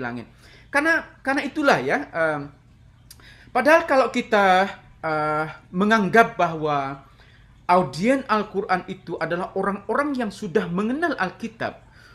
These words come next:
semua persoalan ini menjadi sangat mudah di,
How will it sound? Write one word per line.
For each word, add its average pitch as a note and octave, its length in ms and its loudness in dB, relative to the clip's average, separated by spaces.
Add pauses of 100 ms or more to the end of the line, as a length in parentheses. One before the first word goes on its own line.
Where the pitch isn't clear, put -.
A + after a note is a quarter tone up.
semua D#4+ 880 -2
persoalan G#3+ 560 0
ini B3+ 420 -6 (320)
menjadi F#3 260 -2
sangat F#3+ 380 -8
mudah D3 320 -8
di, C3+ 320 -12